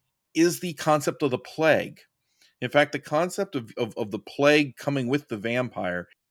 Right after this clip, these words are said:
is more prevalent here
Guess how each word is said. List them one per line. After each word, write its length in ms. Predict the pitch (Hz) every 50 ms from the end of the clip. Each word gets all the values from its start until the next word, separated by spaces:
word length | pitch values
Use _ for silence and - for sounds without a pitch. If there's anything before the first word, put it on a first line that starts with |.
| _ _ -
is 180 | 113 104 - 127
more 480 | 127 139 147 151 147 143 139 123 - _ _ _ _ _ _ _ _
prevalent 640 | - - - 160 190 233 226 208 165 131 110 95 95
here 560 | 98 90 101 98 95 92 90 90 90 95 98